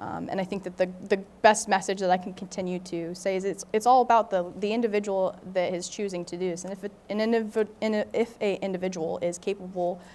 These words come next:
of performing whatever standard it is, not taking that opportunity, you know, away from them. And how I say it's just, like, the right person for the right job. Um,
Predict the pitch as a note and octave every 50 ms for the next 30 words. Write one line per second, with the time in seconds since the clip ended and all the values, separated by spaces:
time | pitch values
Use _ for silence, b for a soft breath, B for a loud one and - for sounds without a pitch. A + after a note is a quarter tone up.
0 | B B F#3+ F#3 - - G3+ G3+ - F3+ F#3+ F#3+ F#3 F#3 F#3 F#3 F#3 F#3 F#3+ F#3
1 | F3+ F3 F3+ - - F3 F3 E3+ E3+ F3 E3+ E3+ - F3 F3 E3+ E3+ E3+ E3+ -
2 | F3+ F3 - b b b b b b b b b b - - A3+ G#3 G#3+ G#3 G3
3 | F#3 F3 - E3+ F#3 F#3 F#3+ F#3 - - F#3+ F3+ F3 E3+ E3 D#3+ D#3+ D#3+ E3+ F3
4 | F#3 - - - F3+ E3 E3 E3 E3+ E3+ E3 E3+ F3 - E3+ E3+ E3+ E3+ E3+ E3+
5 | F3 F3+ F#3+ G3+ - G3 F#3 F#3 F#3 F3 E3+ F3+ F3+ F3+ F#3 F3+ F3 F3+ F3+ F#3
6 | F#3 - - F#3+ F#3 F#3 - F3+ F#3 G3 G3+ G3 F#3+ - G3+ F#3+ - G3 F#3 F#3
7 | - F#3 F3 F3 E3+ F3 E3+ E3 - - - - E3+ E3 D#3+ D#3+ F3 F#3 G#3 -
8 | - b b b b b b b - - F#3 F3+ F3 F3+ F3+ F#3+ G3 G3+